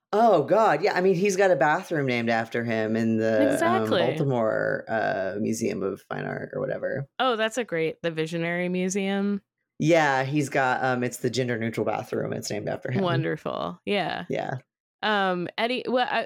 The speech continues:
Speaker 2: what is that Eddie Izzard
Speaker 1: Susie.
Speaker 2: going by? Susie.
Speaker 1: Yeah.
Speaker 2: Um, is
Speaker 1: Susie or
Speaker 2: fun
Speaker 1: Suzanne, but yeah.
Speaker 2: and fun, and funny and incredibly smart and has, like, a
Speaker 1: Yes.
Speaker 2: really good sense of historical context.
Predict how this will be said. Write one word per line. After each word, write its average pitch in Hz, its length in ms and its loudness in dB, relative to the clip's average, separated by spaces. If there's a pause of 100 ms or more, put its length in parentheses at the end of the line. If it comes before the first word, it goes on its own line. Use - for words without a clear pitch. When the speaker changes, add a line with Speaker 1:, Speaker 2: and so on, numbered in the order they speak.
Speaker 2:
what 262 220 -2
is 294 120 -2
that 285 200 -6 (140)
Eddie 247 320 -2
Izzard 240 340 0
Speaker 1:
Susie. 156 260 2
Speaker 2:
going 233 340 0
by? 240 280 -2
Susie. 208 720 -4 (320)
Speaker 1:
Yeah. - 280 -6 (280)
Speaker 2:
Um, 175 440 0
is 202 200 -2
Speaker 1:
Susie 147 120 2
or 156 140 4
Speaker 2:
fun 147 120 2
Speaker 1:
Suzanne, 110 580 0
but 107 200 -2
yeah. 107 200 -2
Speaker 2:
and 240 180 -2
fun, 214 380 0
and 226 220 -4
funny 226 360 0
and 214 160 -2
incredibly 214 800 -2
smart 151 520 -4 (440)
and 208 160 0
has, 190 160 2
like, 185 280 2
a - 20 2
Speaker 1:
Yes. 175 140 -2
Speaker 2:
really 226 240 2
good 190 200 -4
sense 170 280 -6
of 156 160 -4
historical 156 920 -2
context. - 760 -8